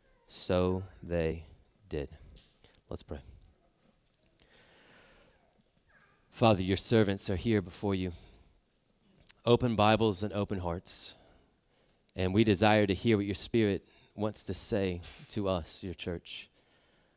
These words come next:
Lord, I have been praying and continue to pray that if this passage is familiar to any, that you would wake them with a fresh wonder and glory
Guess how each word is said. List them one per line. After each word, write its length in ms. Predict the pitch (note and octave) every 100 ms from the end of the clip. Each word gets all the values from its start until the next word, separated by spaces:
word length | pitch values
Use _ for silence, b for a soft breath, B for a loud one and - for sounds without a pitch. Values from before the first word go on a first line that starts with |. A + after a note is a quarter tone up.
| b _ _ _ _ _ _ _ _ _ _ _ _
Lord, 180 | G#2+ A2+
I 120 | G#2
have 220 | G#2 A2
been 200 | G2+ A2+
praying 400 | G#2 C#3 B2+ B2
and 120 | A2 -
continue 440 | G#2+ - C#3 C3
to 80 | G#2+
pray 420 | - A2 G2+ G2
that 180 | G2 -
if 160 | A2 -
this 220 | A2+ -
passage 560 | - B2+ B2+ A#2 G2+
is 140 | G#2 -
familiar 580 | - G#2 A2 C3+ G#2+ F#2+
to 200 | - -
any, 260 | A2+ A2+
that 160 | F2+ F#2+
you 160 | G#2+ G#2
would 260 | G2 F#2
wake 280 | G2+ G#2+ A#2+
them 200 | G2+ F2+
with 160 | F2+ G2
a 40 |
fresh 500 | - A2 G2+ - - b b b b
wonder 500 | F#2+ A2 C#3 G2+ D#2
and 220 | - F#2+
glory 520 | F#2+ F#2+ G2 E2+ D2